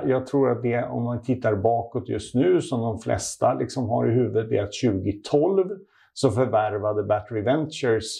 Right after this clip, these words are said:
egentligen Jeeves, som ju fram tills dess hade varit ett helt svenskt system. Eh, det förvärvades då egentligen av en amerikansk fond,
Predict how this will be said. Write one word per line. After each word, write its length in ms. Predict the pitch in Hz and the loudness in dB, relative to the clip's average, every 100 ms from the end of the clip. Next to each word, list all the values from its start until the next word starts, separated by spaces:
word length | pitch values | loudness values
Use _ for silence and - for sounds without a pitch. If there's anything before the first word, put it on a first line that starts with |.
| - _ | -16 _
egentligen 580 | 113 101 92 - 98 92 | 0 0 0 -6 -6 -6
Jeeves, 480 | 107 107 101 - - | -6 -6 -6 -8 -8
som 300 | - 117 113 | -2 2 4
ju 240 | 110 - | 2 0
fram 380 | - 165 196 185 | -2 0 2 0
tills 200 | - - | 0 0
dess 240 | 226 104 - | -2 -4 -2
hade 140 | 110 | 0
varit 300 | 107 98 - | 0 -2 -6
ett 220 | - - | -12 -8
helt 360 | 117 107 98 - | -2 0 -2 -8
svenskt 640 | - 170 127 90 - - | -2 0 0 -4 -10 -14
system. 520 | - - - 82 69 120 123 - _ _ - - - - - | -10 -8 -4 -4 -4 -8 -12 -18 _ _ -20 -20 -20 -18 -2
Eh, 360 | 113 120 - 139 | 2 4 2 2
det 140 | 156 | 0
förvärvades 680 | 143 156 139 127 127 131 107 | 0 0 0 0 -2 -4 -6
då 180 | 113 110 | -6 -4
egentligen 320 | 107 98 110 | -6 -10 -10
av 140 | 104 104 | -10 -8
en 80 | |
amerikansk 560 | 104 104 - - - - | -10 -10 -10 -10 -10 -8
fond, 380 | - 208 254 | 0 2 2